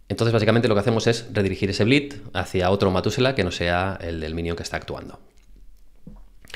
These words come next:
Podemos estar tentados a sacar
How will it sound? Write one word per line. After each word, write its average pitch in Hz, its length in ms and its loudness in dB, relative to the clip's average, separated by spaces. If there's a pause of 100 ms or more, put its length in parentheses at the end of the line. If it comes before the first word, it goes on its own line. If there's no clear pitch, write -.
(240)
Podemos 135 240 2
estar 143 200 0
tentados 123 760 2
a 95 800 2
sacar 107 600 2